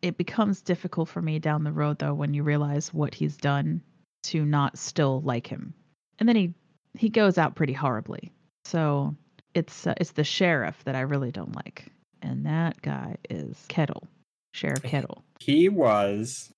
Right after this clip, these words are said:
Speaker 2: and is one of my preferred characters.
Speaker 1: I know, you like him 'cause he's an asshole.
Speaker 2: I like him because he's a charismatic asshole.
Speaker 1: Ugh.
Speaker 2: I, to be fair, though, like, he's living on the fringe of society,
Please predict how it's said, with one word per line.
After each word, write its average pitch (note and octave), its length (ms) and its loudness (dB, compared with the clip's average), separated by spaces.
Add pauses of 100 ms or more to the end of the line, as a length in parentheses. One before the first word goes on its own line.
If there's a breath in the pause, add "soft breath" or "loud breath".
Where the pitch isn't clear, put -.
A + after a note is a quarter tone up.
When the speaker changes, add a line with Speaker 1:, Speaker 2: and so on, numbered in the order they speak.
(160)
Speaker 2:
and G#2 300 0
is G2+ 500 -6 (160)
one G2+ 220 -2
of G2+ 80 -4
my G#2 200 0
preferred B2 480 0
characters. C3 600 -4 (220)
Speaker 1:
I D#3+ 140 2
know, D3+ 180 2
you C#3+ 160 0
like C#3 220 0
him - 180 -10
'cause D3 160 -4
he's C3 140 -2
an C3+ 120 -2
asshole. - 440 -6 (560)
Speaker 2:
I D3 160 2
like A3 300 4
him E3 280 2
because C3+ 280 2
he's B2+ 180 8
a A2+ 40 2
charismatic A2 920 0
asshole. - 440 -10
Speaker 1:
Ugh. E3+ 320 4
Speaker 2:
I, B2+ 260 2 (680 loud breath)
to G#3 100 0
be A#3 140 6
fair, A#3+ 320 4
though, A3+ 240 4
like, C3 420 2 (160)
he's G#3+ 300 2
living F#3 300 2
on C#3 180 4
the C#4+ 80 4
fringe G#2+ 640 -2 (240)
of B2 140 2
society, G#2+ 680 0